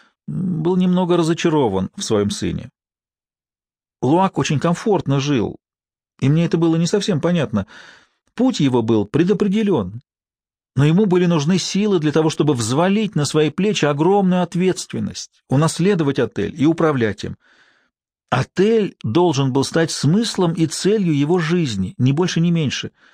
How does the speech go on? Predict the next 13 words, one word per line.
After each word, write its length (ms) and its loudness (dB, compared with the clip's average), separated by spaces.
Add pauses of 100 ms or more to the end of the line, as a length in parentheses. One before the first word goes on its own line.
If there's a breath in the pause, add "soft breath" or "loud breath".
(600 soft breath)
В 120 -4
голосе 340 0
мадам 300 2
Лажу 440 0 (320)
зазвучала 560 0
непреклонность. 800 -2 (240)
"Для 260 2
этого 500 0
надо 300 0
быть 240 -2
достойным 760 0
человеком". 680 -2 (960)
"Достойным?" 640 -2